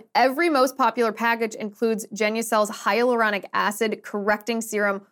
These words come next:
for free. Genucel has delighted happy customers for years by treating tens of millions of everyday skin problems. Maybe you suffer from wrinkles or dark spots, dry skin, sagging jawline, facial redness, even those annoying bags and puffiness for men and women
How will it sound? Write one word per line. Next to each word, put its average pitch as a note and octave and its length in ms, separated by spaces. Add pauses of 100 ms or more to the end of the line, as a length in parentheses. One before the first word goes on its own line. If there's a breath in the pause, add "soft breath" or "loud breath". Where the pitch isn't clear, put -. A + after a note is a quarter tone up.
(140)
for G#3 300
free. A3 640 (440)
Genucel F4 420
has E4 140
delighted A3+ 400
happy A3 240
customers G#3 480
for G#3 100
years G#3 360
by G3 100
treating A3 320
tens C4+ 460
of C4+ 120
millions A#3 520
of - 160
everyday A#3 420
skin G3+ 320
problems. D3 460 (260 loud breath)
Maybe A#3+ 220
you C4 80
suffer A#3 320
from G#3+ 200
wrinkles B3+ 480
or G3+ 120
dark B3 320
spots, - 520
dry A#3+ 300
skin, E3 420
sagging B3 460
jawline, F#3+ 480
facial D4 400
redness, A3 360 (280 soft breath)
even B3+ 180
those D4+ 160
annoying A#3 400
bags G3+ 380
and G3 100
puffiness G3+ 540
for A3+ 100
men B3 180
and E4 260
women C4 380